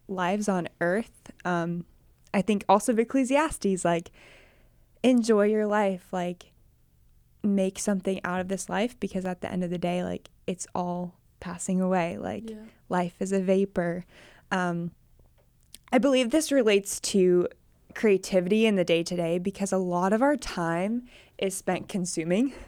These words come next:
Speaker 1: Like, we take in a lot of social media, a lot of
Speaker 2: Mm-hmm.
Speaker 1: T V shows,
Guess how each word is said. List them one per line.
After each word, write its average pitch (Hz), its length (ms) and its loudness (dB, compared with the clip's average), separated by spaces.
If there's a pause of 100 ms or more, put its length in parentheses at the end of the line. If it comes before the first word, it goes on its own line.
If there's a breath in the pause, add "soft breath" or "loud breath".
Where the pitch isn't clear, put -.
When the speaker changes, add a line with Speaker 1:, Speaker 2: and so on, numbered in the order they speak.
(100 loud breath)
Speaker 1:
Like, 160 300 -2 (640 soft breath)
we 185 320 -4
take 247 300 -4
in 185 80 -6
a 175 100 -8
lot 165 340 -6
of 185 80 -4
social 185 320 -2
media, 160 540 -4 (460 loud breath)
a 185 80 -2
lot 160 340 -2
of 170 260 -6 (160)
Speaker 2:
Mm-hmm. 190 200 -12
Speaker 1:
T 196 180 -4
V 175 140 -4
shows, 170 640 -2